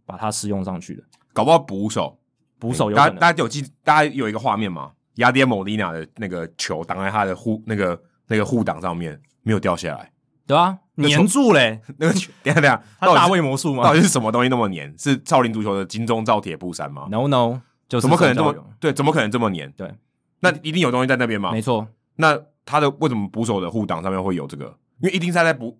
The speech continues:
Speaker 2: 要么就在球，要么就是他，只有，只，只有这两个物体嘛。
Speaker 1: 对。
Speaker 2: 怎么可能是空气吧？
Speaker 1: 对。
Speaker 2: 对不对？
Speaker 1: 因为大联盟其实没有对于投手以外的野手进行这些外来物质太多的限制，至少规则里面没有写出来。那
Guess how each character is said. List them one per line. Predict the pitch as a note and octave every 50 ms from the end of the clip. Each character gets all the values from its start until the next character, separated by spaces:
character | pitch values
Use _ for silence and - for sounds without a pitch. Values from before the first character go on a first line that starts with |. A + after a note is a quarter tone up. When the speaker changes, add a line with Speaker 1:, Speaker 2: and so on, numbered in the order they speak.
| _ _ _
Speaker 2:
要 | F#3
么 | D#3+ C3+
就 | C#3
在 | C#3+ C#3+
球， | C3+ - A2 F#2+
要 | G#2+ A2
么 |
就 | G#2 G2+
是 |
他， | F#2 G2 F#2 F2+ F2+
只 | - - A#2+
有， | A#2
只， | G#2 A2 C3 C3 G#2+
只 | - - C3
有 | B2
这 | A#2+ B2+
两 | A#2 F#2
个 | F2+ G2
物 | A2+ G#2+
体 | F#2 -
嘛。 | D2+ C#3
Speaker 1:
对。 | B2+ A2 F#2+ F#2+ - _ _ _ _ _ _ _ _ _
Speaker 2:
怎 | A2+ A#2
么 | C#3+
可 | C#3
能 | A#2+
是 | C3
空 | - C3 A2+ B2+
气 | - B2+ G#2 E2+
吧？ | D2+ C#2 D2 - _
Speaker 1:
对。 | A2+ G2+
Speaker 2:
对 | G2
不 | F#2
对？ | E2+ D#2 - _ _ _ _
Speaker 1:
因 | _ F3+ G3+
为 | G#3+ G#3+ G#3+ _ _
大 | _ A#3 G#3 F3
联 | D3 C3
盟 | B2+ C3+
其 | C3+ C3+ A#2+
实 | A#2+
没 | B2+ B2+ B2+ C3 C#3+
有 | D3 B2
对 | G2+ - - D3 A#2+
于 | A2 G#2+ G#2+
投 | - - B2+ B2
手 | A#2+ - A#2 A#2
以 | F#2+ G2+ F#2
外 | G2+ B2 A#2+ G#2
的 | G2+ G2 F#2+ - _ _
野 | G#2+ G#2 A2
手 | A2 - G#2 F#2
进 | F2+ - C3+ A#2
行 | G#2+ G#2+ F#2+ F#2+
这 | F#2+ A2 G2+
些 | F#2 G#2 G2+ G2+ G2 G2+ - - _ _ _ _
外 | _ C3+ C#3 A#2+
来 | G#2+ A2
物 | A2+ A2
质 | F#2+ F2+
太 | E2 - A2 F#2
多 | F#2+ F#2+
的 | F2+
限 | - - G2 F2
制， | F#2 A2+
至 | B2+ E3+
少 | D#3+ A#2+ G2+
规 | - C#3 B2+ B2+
则 | A#2+ A2+
里 | G2 F2+
面 | F2+ G#2 G#2 F#2+ - - - _ _
没 | G#2+ G2+
有 | G#2
写 | G2+ - - -
出 | - - F2+ D#2
来。 | A#1+ - - _ _ _ _ _ _ -
那 | B2+ B2+ A#2+ A2+ G#2+ G#2